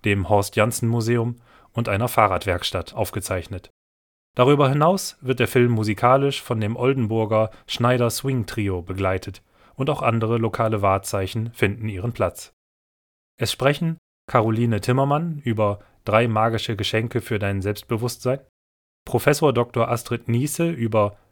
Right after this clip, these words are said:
geplanter Kontrollverlust von Fischen und Energiesystemen sowie Doktor Roberta Nicosia über wie man natürliche Inklusion fördert.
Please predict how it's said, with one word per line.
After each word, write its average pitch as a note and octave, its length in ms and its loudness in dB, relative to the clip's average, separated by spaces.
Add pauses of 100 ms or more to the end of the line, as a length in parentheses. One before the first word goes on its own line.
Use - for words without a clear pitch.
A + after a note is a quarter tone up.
(100)
geplanter A#2 520 0
Kontrollverlust A#2+ 840 -2
von G2+ 300 -2
Fischen C3 420 -2
und A2+ 220 -4
Energiesystemen G#2+ 880 -4 (560)
sowie D3 500 0
Doktor A#2+ 360 -2
Roberta A2 440 0
Nicosia B2+ 840 0
über A2+ 360 -2 (240)
wie B2 160 -2
man B2 220 0
natürliche A2 640 -2
Inklusion A2+ 600 0
fördert. F2 500 -6